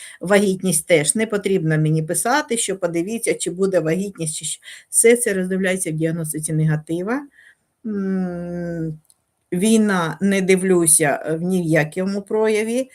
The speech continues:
Е, безвісти зниклих, звертайтеся у приват, роздивляюся на, е, біолокаційних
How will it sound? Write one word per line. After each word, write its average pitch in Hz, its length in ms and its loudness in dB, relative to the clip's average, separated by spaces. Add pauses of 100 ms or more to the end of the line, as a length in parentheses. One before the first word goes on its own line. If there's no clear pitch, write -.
(280)
Е, 180 200 0
безвісти 165 640 0
зниклих, 202 500 0 (180)
звертайтеся 151 880 -2
у 165 140 -2
приват, 160 520 -2
роздивляюся 170 880 -2
на, 156 560 -2 (480)
е, 156 280 -4
біолокаційних 160 1000 0